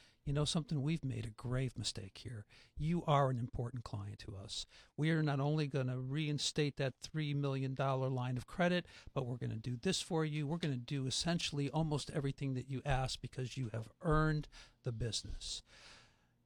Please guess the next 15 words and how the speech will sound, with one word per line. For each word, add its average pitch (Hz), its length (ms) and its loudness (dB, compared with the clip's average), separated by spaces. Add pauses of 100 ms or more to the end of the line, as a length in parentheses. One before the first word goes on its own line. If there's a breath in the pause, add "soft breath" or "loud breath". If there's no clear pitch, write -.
(100)
Does 151 260 2
that 165 220 4
peacemaker, 147 800 4
or 147 80 2
better 165 280 4
still, 160 320 4
peace - 340 -2
builder 135 880 4
from 165 260 2
Bank 165 240 0
of 165 100 0
America 131 460 -2
going 165 340 2
to 185 120 -4
that, 143 340 -2